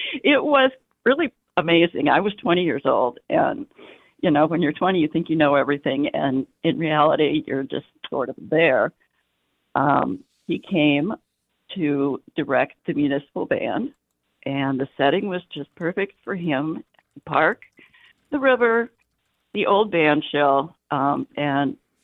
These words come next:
all these local people, um, in the band. So he gets up in the podium, and he was maybe three or four feet in front of me.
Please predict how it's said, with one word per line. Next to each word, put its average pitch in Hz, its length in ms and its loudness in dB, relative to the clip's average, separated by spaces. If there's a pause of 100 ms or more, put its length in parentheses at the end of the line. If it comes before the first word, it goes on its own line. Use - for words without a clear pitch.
all 156 220 2
these 175 240 0 (320)
local 190 360 0
people, 180 520 -2 (340)
um, 135 500 -8 (540)
in 143 140 -4
the 120 40 -8
band. 123 460 0 (2000)
So 180 140 2
he 220 160 -2
gets 285 220 -2
up 202 140 0
in 180 100 -2
the 175 60 -2
podium, 156 640 0 (160)
and 160 500 4 (1500)
he 311 240 2
was 294 160 0
maybe 208 400 0
three 175 120 -2
or 165 180 -2
four 147 200 -2 (100)
feet 147 300 0
in 131 120 -6
front 131 260 -6
of 131 160 -8
me. - 260 -12